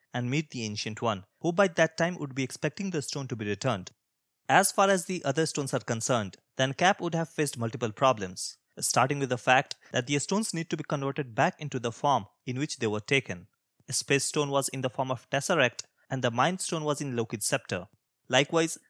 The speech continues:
the Reality Stone doesn't only need to be converted back into the form of Ether, but it also has to be put back in Jane Foster. And the problem gets even worse with the Power Stone, since the stone was kept in a containment facility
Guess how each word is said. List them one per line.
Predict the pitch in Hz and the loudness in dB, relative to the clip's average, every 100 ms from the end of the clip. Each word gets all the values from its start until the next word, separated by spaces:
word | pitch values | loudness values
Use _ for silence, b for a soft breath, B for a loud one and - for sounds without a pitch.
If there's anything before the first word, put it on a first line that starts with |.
| - | -6
the | 131 | -2
Reality | 127 147 196 214 | 2 2 2 -2
Stone | - 196 | -4 -6
doesn't | 143 120 196 165 | -4 -4 -4 -4
only | 170 160 | -4 -4
need | 156 | -4
to | - | -6
be | 143 | -6
converted | - 131 127 143 117 101 | -4 -2 -2 -4 -10 -2
back | 123 156 - | 2 2 0
into | 147 143 | -8 -4
the | 131 | -4
form | 135 123 | -2 -2
of | 143 - | -4 -6
Ether, | 165 - 117 104 107 _ _ - | -8 -2 0 0 -4 _ _ -4
but | 123 | -2
it | 147 - | -2 2
also | 135 143 202 | 2 4 2
has | 165 143 | 2 2
to | 147 | -2
be | 139 | -8
put | - 135 | -8 -2
back | 131 123 | 0 0
in | 127 | -2
Jane | 117 107 | -6 -6
Foster. | 107 123 127 - 92 95 _ _ _ | 0 0 0 -2 -10 -12 _ _ _
And | 131 135 | 0 0
the | |
problem | - 151 160 190 | 4 4 4 2
gets | 180 170 147 | 0 0 0
even | 127 123 | -2 -2
worse | 123 170 - | -2 -2 -4
with | 131 | -6
the | 117 | -4
Power | - 135 131 | 2 4 2
Stone, | 110 - 98 92 _ _ | -2 -4 -6 -8 _ _
since | - 175 185 | -2 0 0
the | 190 | 0
stone | 165 170 180 | -2 -2 0
was | 180 | -2
kept | - 165 165 | 0 0 0
in | - 143 | -2 -2
a | |
containment | - 135 151 147 143 | -2 -2 0 -2 -4
facility | - 127 190 196 170 113 | -4 -2 2 0 0 -2